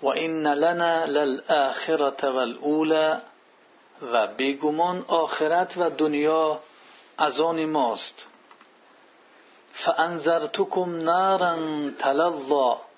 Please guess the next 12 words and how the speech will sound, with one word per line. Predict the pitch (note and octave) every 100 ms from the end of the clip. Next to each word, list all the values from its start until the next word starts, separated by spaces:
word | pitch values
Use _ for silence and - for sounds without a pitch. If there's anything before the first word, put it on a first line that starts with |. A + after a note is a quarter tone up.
| _ _ - - _
پس | - C3
شما | - - B2+ D3 E3
را | E3+ E3+
از | D#3+ -
آتشی | - D#3+ D3 F#3 F#3 F3 D#3+
که | - D#3+ C#3 - _ - - - -
زبانه | - A#2+ D#3+ D#3+ D#3 D#3 F3+
می‌کشد | F#3+ D#3+ C#3 C#3+ C3 D#3+ D#3+ D#3+ - _ _ - -
هشدار | C#3 - - D#3+ E3+
دادم. | D3 C3+ B2 A#2 A2 G#2 - _ _ _ _ _ _ _ _ _ _ _ D3
بیم | D3+ F#3 F#3
دادم، | D#3 D3 C#3+ B2+ A2+